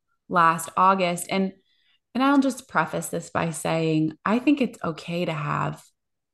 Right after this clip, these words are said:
um, purpose in your work, to find purpose in what you do, because I also, I do think that aspect is less about the productivity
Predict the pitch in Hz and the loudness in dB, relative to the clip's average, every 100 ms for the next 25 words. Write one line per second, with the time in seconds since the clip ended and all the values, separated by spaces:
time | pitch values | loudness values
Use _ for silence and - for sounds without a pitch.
0 | _ - 165 160 160 - - - - _ | _ -12 -8 -6 -6 -8 -10 -14 -18 _
1 | - - 190 - - - - - 170 160 | -8 2 2 2 -8 -6 -6 -2 0 2
2 | 147 143 143 - - - 170 160 139 202 | 2 0 -6 -20 -20 -10 2 2 2 -2
3 | 196 - 190 196 196 190 - 180 180 170 | -2 -2 2 2 2 0 -2 -2 -2 -6
4 | 165 - - _ _ _ _ _ 190 196 | -6 -8 -10 _ _ _ _ _ 2 4
5 | 170 170 170 165 156 151 156 170 185 185 | 4 2 0 -4 -2 0 0 0 -2 0
6 | 180 165 160 - - _ _ _ - 175 | 2 2 0 -4 -8 _ _ _ -2 -2
7 | - 165 170 170 185 170 185 190 185 - | 2 4 2 2 0 0 2 2 0 0
8 | 160 156 156 - _ _ _ _ _ _ | 0 0 -2 -10 _ _ _ _ _ _
9 | 175 170 160 165 - - 151 156 - 160 | -4 0 2 2 -2 -6 -2 -2 0 -2
10 | 160 - 156 156 151 165 156 - - - | -2 -4 -2 0 0 -2 -4 -4 -14 -6
11 | 165 151 151 - 170 196 233 254 247 | -2 -2 -4 -8 -6 -2 0 0 -4